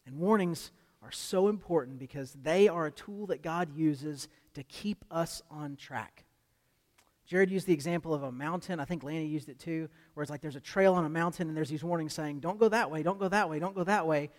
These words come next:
Right? What are those warnings meant to do? To keep you from falling off the side of the mountain. They keep us on track. They guide us.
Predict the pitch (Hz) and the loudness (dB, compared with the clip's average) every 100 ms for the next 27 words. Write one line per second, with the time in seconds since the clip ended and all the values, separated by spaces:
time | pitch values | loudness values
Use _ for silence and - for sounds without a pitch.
0 | _ - 170 202 208 180 190 202 180 175 | _ -2 2 4 6 4 2 0 0 -4
1 | 196 175 170 240 143 123 _ - - 285 | -6 -4 0 0 -2 -6 _ -4 2 2
2 | 269 220 190 175 233 233 220 190 180 185 | 2 -2 -6 -4 0 0 0 -4 -8 -6
3 | 156 160 170 196 175 151 107 107 _ _ | -4 -4 -2 0 0 -2 -12 -20 _ _
4 | _ _ _ _ _ _ _ _ 165 - | _ _ _ _ _ _ _ _ -6 2
5 | 254 202 170 135 127 139 110 85 _ 156 | 4 4 0 -8 -8 -8 -8 -10 _ -6
6 | 151 143 156 131 95 - - | -2 0 0 -4 -8 -12 -12